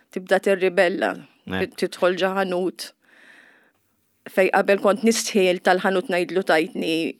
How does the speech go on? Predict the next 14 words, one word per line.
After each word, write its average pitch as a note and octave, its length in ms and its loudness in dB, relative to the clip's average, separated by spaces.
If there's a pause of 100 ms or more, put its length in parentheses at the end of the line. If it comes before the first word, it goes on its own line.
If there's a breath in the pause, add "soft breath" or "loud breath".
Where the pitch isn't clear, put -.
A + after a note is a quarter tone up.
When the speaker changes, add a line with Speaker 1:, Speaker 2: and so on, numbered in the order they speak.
(120)
Speaker 1:
u F3+ 100 -4
<laughs> - 1080 -4
x'ġeli G3+ 600 2
nieqes, F#3+ 580 2 (300 loud breath)
issa G#3 300 0
mhux G#3 260 -6
se F#3 180 -2
nisħi E3+ 380 -4
ngħidlu E3 300 0
isma' F3 300 -4
u E3 40 0
hekk F3+ 160 -6
għandi D#3+ 320 -4
nieqes. C#3+ 460 -4